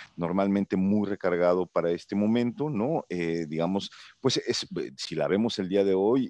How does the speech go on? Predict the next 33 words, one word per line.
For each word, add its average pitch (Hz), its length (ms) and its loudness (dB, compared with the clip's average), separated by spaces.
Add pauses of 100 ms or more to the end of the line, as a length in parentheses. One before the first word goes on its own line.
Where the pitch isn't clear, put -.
eh, 82 200 -4
es 87 140 -10
una 117 100 0
imagen 117 280 0
más 98 140 2
bien 78 180 -4
camp, 101 340 0 (440)
¿no? 117 360 0
O 80 60 -2
sea, 80 200 0
está 82 380 -2
un 101 180 0
poco 104 360 0
más 98 360 0
lejos 113 560 0
de 104 140 2
la 82 180 2
realidad 78 640 2
de 107 180 -2
lo 78 260 -4
que, 76 220 -4 (320)
de 80 160 -4
lo 78 120 -4
que 82 280 -6
seguramente 95 640 -2
fue 92 200 -2
la 92 120 2
Revolución 85 500 -4
Mexicana 110 760 0
y 80 480 -6
debe 64 200 -6
haber 69 220 -4
sido, 87 360 0